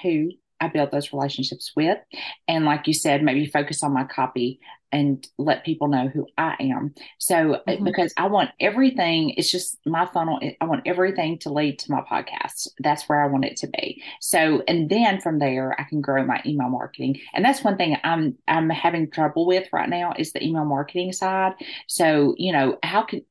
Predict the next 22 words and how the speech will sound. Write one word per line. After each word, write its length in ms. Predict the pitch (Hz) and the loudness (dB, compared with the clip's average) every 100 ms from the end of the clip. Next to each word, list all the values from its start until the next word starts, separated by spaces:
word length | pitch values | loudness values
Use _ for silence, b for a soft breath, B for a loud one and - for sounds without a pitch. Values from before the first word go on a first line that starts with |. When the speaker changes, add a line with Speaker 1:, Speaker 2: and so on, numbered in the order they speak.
| _ | _
Speaker 1:
how 240 | - - 214 | -6 0 0
can 180 | 202 | 0
people 380 | 160 185 151 151 | -2 -2 0 0
grow 240 | 151 147 151 | 2 2 2
their 200 | 143 - | 0 -2
email, 400 | 151 151 143 - _ | -2 0 0 -4 _
email 260 | 175 165 139 | 2 4 4
marketing 640 | 135 135 139 120 117 131 B B B | 4 0 -2 -4 -4 -4 B B B
just, 300 | 160 156 - - | -2 0 -2 0
um, 440 | 151 135 131 143 _ _ - - | 4 6 4 2 _ _ -6 -2
I 60 | |
guess 240 | 185 220 202 | 2 2 2
more 160 | 170 | -2
quickly, 480 | 156 160 - 160 156 | 0 -4 0 0 0
or 260 | - 143 - | 2 2 2
especially 380 | - 240 240 202 | 0 0 0 -2
if 80 | - | -2
you're 100 | 160 | 0
not 340 | 156 147 - | 2 0 0
on 120 | 147 | -4
social 300 | 143 143 - | -4 -10 -8
media? 440 | - - - - | -6 -4 -4 -6